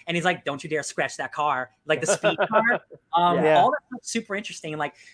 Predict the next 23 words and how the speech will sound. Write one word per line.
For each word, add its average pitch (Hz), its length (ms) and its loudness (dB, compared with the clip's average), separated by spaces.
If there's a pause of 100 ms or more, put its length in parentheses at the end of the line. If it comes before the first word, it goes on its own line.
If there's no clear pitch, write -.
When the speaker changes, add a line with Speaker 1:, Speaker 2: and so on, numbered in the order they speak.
(120)
Speaker 1:
the 202 140 -6
whole 233 180 2
idea 196 240 0
of, 175 80 -4
like, 165 260 0 (300)
the, 180 160 -6
like, 170 300 0
uh, 151 320 0 (400)
the 180 100 -4
s-, - 140 -4
the 180 160 -6
Flash 196 480 2
has 185 280 -2
to, 185 180 -8
has 180 260 -4
to 190 80 -8
be 185 300 -4
as 165 160 -2
slow 175 360 0
as 170 100 -4
possible 175 460 -2
to 160 120 -4
win. 147 400 -6